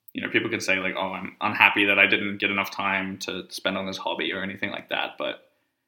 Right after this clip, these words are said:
it's kind of, like, something underlying rather than something they really sit down and think about. Um, or maybe they're aware of it and they don't do anything about it, um, which is probably the worst thing. Like,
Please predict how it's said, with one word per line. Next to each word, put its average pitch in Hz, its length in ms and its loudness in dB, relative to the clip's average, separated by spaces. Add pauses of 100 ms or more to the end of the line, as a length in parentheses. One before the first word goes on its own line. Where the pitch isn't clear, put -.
(600)
it's 101 160 0
kind - 180 0
of, 87 100 -4
like, - 180 -8
something - 500 -10
underlying 95 580 -2
rather 95 220 -2
than 95 160 -6
something 90 260 -12
they 92 160 -10
really - 200 -10
sit - 180 -10
down - 160 -10
and - 100 -16
think - 160 -8
about. - 380 -4 (400)
Um, 90 460 -6 (2000)
or 101 720 2
maybe 110 580 6
they're 95 160 4
aware 165 260 10
of 160 80 6
it 156 260 4
and 104 400 4
they 98 100 4
don't 95 180 2
do 98 100 -2
anything 92 260 -6
about - 220 -4
it, - 100 -6 (560)
um, 95 400 -2 (280)
which - 180 -4
is - 100 -8 (320)
probably - 200 -2
the 90 80 -6
worst 117 340 0
thing. 160 340 -4
Like, - 320 -6